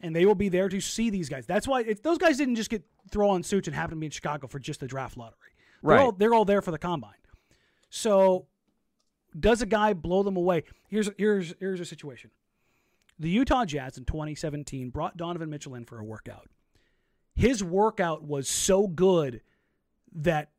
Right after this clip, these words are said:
Speaker 1: the G M at the time, Dennis Lindsey, said, "If any of you say how good his workout is, we will ba-, basically throw you out of this place to,
Speaker 2: Yeah.
Speaker 1: to the media and everybody else."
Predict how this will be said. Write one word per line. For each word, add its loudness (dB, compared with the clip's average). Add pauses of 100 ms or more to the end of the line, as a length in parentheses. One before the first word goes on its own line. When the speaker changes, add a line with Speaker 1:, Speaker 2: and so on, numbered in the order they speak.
(200)
Speaker 1:
the -2
G 4
M 6
at 4
the -2
time, -2
Dennis -2
Lindsey, -6 (240)
said, -4
"If -4 (140)
any 8
of 2
you -16 (1040)
say 4
how 2
good 6
his 8
workout 0
is, -8 (460)
we 2
will 6
ba-, 2 (180)
basically 2
throw -4
you -4
out -10
of -12
this -16
place -16 (400)
to, -2
Speaker 2:
Yeah. 4
Speaker 1:
to 2
the 0
media 4
and 4
everybody 0
else." -18